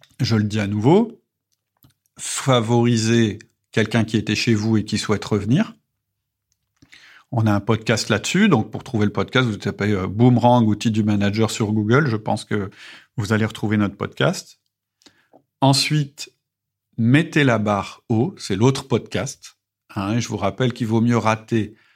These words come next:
un bon que de recruter un mauvais. Et puis, enfin, mon dernier conseil, mais ça, vous vous en doutiez, ça va être toujours de privilégier la formation en interne. Ça coûte toujours moins cher en recrutement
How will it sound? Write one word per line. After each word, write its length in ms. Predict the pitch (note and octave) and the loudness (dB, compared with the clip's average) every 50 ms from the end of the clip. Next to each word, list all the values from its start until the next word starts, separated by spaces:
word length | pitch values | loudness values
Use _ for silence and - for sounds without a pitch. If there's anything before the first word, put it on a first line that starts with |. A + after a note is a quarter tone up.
| _ _ _ _ _ _ - | _ _ _ _ _ _ 0
un 160 | C3 B2+ B2 | 2 2 4
bon 400 | A#2+ C3 C3+ C3+ B2+ A2 F#2+ - - _ _ _ | 6 6 6 6 6 2 0 -6 -12 _ _ _
que 100 | - A#2+ | -4 -4
de 80 | A2 A2 | -2 0
recruter 440 | G#2+ A2+ A2 - - A2 A2 - A#2 | 0 0 -2 -2 -4 -4 -2 -2 -2
un 100 | G#2+ G2+ | -2 0
mauvais. 540 | G2+ G2 F#2+ F#2 F#2+ G#2 B2 D#3 G3 - _ _ _ _ _ _ _ _ _ _ _ | -2 -2 -4 -4 -4 -2 -2 -2 -4 -6 _ _ _ _ _ _ _ _ _ _ _
Et 80 | - A2 | -6 -6
puis, 500 | A2 - - B2+ C3 D3 D#3+ - - - - | -6 -4 -2 0 0 0 0 -2 -8 -6 -2
enfin, 500 | A2 G#2 G#2 - - G#2 G2 A2+ C#3 D#3 | -2 -2 -2 -2 -4 -2 -2 0 -2 -2
mon 160 | C3+ G#2 G2 | -2 -4 -6
dernier 380 | G#2+ G#2 A2+ B2 B2+ C3+ B2 A#2 | -2 0 2 4 6 6 4 4
conseil, 420 | A#2+ A#2 A2+ A2+ - B2+ B2 B2+ | 2 0 -2 0 0 0 0 0
mais 120 | A2+ G2 | -2 -4
ça, 440 | F2+ - - B2+ B2+ A2+ G#2+ - _ _ _ _ - | -4 0 2 2 2 2 0 -4 _ _ _ _ -8
vous 60 | A2+ | -6
vous 220 | G2+ G#2 G#2 F#2+ | -4 -4 -4 -4
en 100 | G2+ G2 | -4 -6
doutiez, 500 | F#2 G2 G2 - - - B2 C3+ F3+ E3 - - - - _ - | -6 -8 -10 -8 -4 0 0 0 0 -2 -8 -16 -20 -20 _ -8
ça 180 | - - B2+ A2 | -4 -2 -2 0
va 140 | G#2 A2 | 2 0
être 160 | B2 C3+ - - | 0 0 -2 -4
toujours 340 | - A#2+ G2 G#2 G#2 G#2 | -4 -4 -2 -2 -4 -4
de 140 | B2+ A#2 G2+ | -4 -6 -6
privilégier 680 | - - - - C#3 B2 B2 A#2 A2 G#2 F#2 F2+ G2+ G#2+ | -6 -4 0 2 2 4 4 2 2 0 -2 -2 -4 -4
la 140 | A2 G2+ - | -4 -4 -6
formation 640 | - - G#2+ G2+ F#2+ F2+ F2 - - G#2+ A2 - - | -8 -8 -6 -6 -6 -6 -6 -6 -6 -6 -6 -6 -4
en 160 | G#2+ G#2 G2 | -4 -2 -2
interne. 480 | F#2+ F2+ E2+ - - G2+ G#2 C3 D3 D3 - - - - | -2 -4 -6 -4 -4 -2 0 0 -2 -2 -6 -14 -20 -12
Ça 200 | - - - G2 | -6 -4 -4 -4
coûte 320 | - - - C3+ C3+ - - | -2 0 -2 -2 -2 -2 -4
toujours 340 | - A2+ G2+ A2 A#2 A2 A2 | -4 -2 2 2 2 2 2
moins 200 | G2+ G#2 G#2 G2+ | 0 0 0 -2
cher 260 | - - B2 A2 F#2+ | 0 0 0 0 0
en 80 | F#2 | -2
recrutement 840 | E2 F2 G#2+ A2 A2 - - A2 G#2+ - A2 G2+ F#2+ G2+ A#2 C3 - | -4 -4 -6 -6 -6 -6 -8 -8 -6 -6 -6 -6 -4 -4 -4 -6 -6